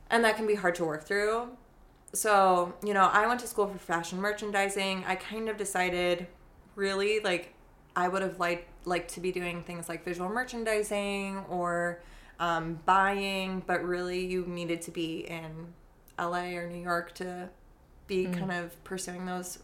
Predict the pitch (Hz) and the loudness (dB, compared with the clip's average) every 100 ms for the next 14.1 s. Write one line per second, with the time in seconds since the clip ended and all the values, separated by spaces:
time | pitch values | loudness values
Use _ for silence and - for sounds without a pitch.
0 | 180 185 175 175 233 320 - - - - | -12 -6 -2 0 -2 -4 -10 -14 -20 -20
1 | - - - - - 185 180 165 180 175 | -20 -20 -20 -12 -2 -2 -2 -6 -4 -4
2 | 190 202 196 - 180 175 170 170 - 180 | 0 0 0 -4 -4 -2 -2 -4 -4 0
3 | 175 180 180 175 170 170 175 175 170 160 | 2 0 0 -2 0 -2 -4 -4 -6 -6
4 | 160 170 - 202 202 202 214 220 - 180 | -6 -6 -8 -4 -4 -2 -2 -2 -4 -4
5 | 175 175 180 - 175 175 208 202 202 202 | -4 -4 -6 -8 -8 -4 -2 0 2 0
6 | 202 - - - 185 185 185 175 175 175 | -4 -14 -20 -16 -8 -4 -4 -4 -6 -4
7 | 165 170 170 175 170 170 160 165 165 160 | -4 -4 -4 -4 -2 -4 -6 -8 -8 -8
8 | 180 170 170 170 170 165 160 - 175 170 | -6 -4 -4 -4 -4 -8 -14 -12 -6 -4
9 | 165 165 165 - 170 165 170 160 160 156 | -4 -4 -6 -4 -2 -2 -4 -10 -10 -10
10 | 175 170 160 156 156 160 156 - 175 160 | -8 -6 -4 -4 0 0 0 -4 -8 -6
11 | 156 156 - 160 156 - - - 165 160 | -8 -8 -6 -6 -6 -10 -16 -4 0 0
12 | - 139 147 175 175 165 156 156 - 156 | 0 -2 -2 -4 -4 -6 -8 -10 -8 -10
13 | - 185 180 185 185 185 190 202 208 233 | -6 -6 -4 -4 -2 0 0 -2 -2 -2